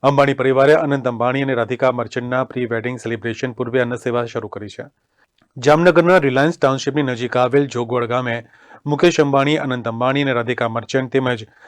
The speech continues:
રાધિકા મર્ચન્ટના માતા-પિતા વિરેન મર્ચન્ટ અને શૈલા મર્ચન્ટ તેમજ રાધિકા મર્ચન્ટના નાની સહિતના અંબાણી અને મર્ચન્ટ પરિવારના સભ્યોએ જાતે હાજર રહીને પોતાના હાથે પરંપરાગત ગુજરાતી વાનગીઓ આસપાસના ગામોના લોકોને પીરસી હતી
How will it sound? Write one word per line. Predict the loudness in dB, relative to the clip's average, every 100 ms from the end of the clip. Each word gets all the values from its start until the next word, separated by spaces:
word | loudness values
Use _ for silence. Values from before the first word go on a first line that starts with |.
| -6 2
રાધિકા | 2 2 2 4 4
મર્ચન્ટના | 4 -2 -4 -2 0 0
માતા-પિતા | -2 -4 -4 -2 0 0
વિરેન | -2 -2 0 0
મર્ચન્ટ | -6 -2 -2 -2 -8 -20 -8
અને | -2 0
શૈલા | 2 4 4
મર્ચન્ટ | 4 0 -2 -4
તેમજ | -4 -4 -2
રાધિકા | -2 -2 0 0
મર્ચન્ટના | 0 -4 -4 -2 -2
નાની | -2 -4 -4
સહિતના | -4 -4 -4 -2 -2
અંબાણી | -2 -2 0 -2 -4 _ -20 -8
અને | 0 2
મર્ચન્ટ | 2 2 0 0
પરિવારના | -2 0 -2 -4
સભ્યોએ | -6 -6 -4 -4
જાતે | -4 0 0
હાજર | 0 -4 -6
રહીને | -4 -4 -4 -6 _ -20 _
પોતાના | 2 4 2 -2
હાથે | -4 -4
પરંપરાગત | -8 -4 -4 -2 2 2 2 0
ગુજરાતી | -2 -4 -4 -2
વાનગીઓ | -2 -4 -4 -2
આસપાસના | -2 -2 -2 -4 -2 -6
ગામોના | -4 -6 -4 -4
લોકોને | -4 -4 -6 -4
પીરસી | -8 -8 -8
હતી | -6 -6